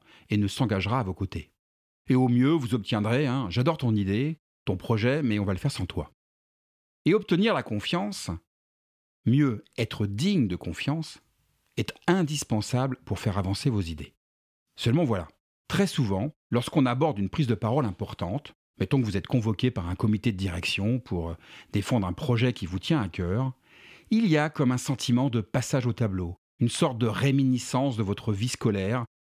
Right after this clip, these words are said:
et de la manière dont l'exercice de l'oral a été vécu, pour ne pas dire subi,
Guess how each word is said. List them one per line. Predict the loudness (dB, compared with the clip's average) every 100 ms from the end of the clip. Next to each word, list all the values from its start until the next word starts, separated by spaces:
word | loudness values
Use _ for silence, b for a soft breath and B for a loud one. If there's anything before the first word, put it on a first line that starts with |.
| _
et | 2
de |
la | 4
manière | 4 4 4 2
dont | 0 0
l'exercice | 2 2 0 0 -4 -2
de | 0
l'oral | 2 2 0 0
a | -4
été | -2 -2
vécu, | -2 -2 0 0
pour | -2 -4
ne | -2
pas | 0 0
dire | -2 -4
subi, | -6 -4 -2 0 0